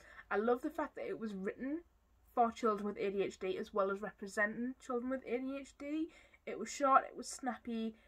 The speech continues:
it was action all the way through. It would really keep some of the kids I work with very engaged,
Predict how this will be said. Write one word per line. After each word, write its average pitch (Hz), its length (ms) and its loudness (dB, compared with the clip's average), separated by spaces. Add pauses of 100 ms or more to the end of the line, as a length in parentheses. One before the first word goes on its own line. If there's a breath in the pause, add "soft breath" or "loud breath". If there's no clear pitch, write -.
(520 soft breath)
it 233 120 4
was 208 340 2 (260)
action 220 560 2 (100)
all 226 220 12
the 226 60 0
way 220 180 4
through. 202 500 6
It 190 100 2
would 214 140 -4
really 226 260 2
keep - 320 -10
some 208 200 -6
of 202 40 -6
the - 80 -16
kids 220 200 -4
I 196 100 2
work 196 380 -4
with 190 180 -8
very 196 260 4
engaged, 175 680 0